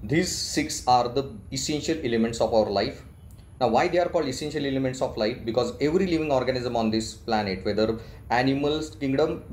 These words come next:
that belonging to plant or any other, uh, living, uh, uh, organism,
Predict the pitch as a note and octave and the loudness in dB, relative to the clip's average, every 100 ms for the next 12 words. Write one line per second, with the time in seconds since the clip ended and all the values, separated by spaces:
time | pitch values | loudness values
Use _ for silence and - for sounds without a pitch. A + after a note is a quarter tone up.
0 | A2+ A#2+ A#2 A#2 A2+ A2 A2+ - B2 C#3+ | 0 2 2 2 2 0 -2 0 0 0
1 | F#3+ F3 E3+ D#3 D3 C#3 - - C#3 A2+ | 0 0 2 4 2 2 0 -2 0 2
2 | A2+ A2+ A#2+ A#2+ A#2 - A2 G2+ G2+ - | 2 2 -2 -4 -6 -4 -2 0 -2 -4
3 | A#2 G2 G2 - A2 B2 A#2 F#2+ F#2 F#2 | -4 -2 -2 2 2 4 2 -2 -6 -8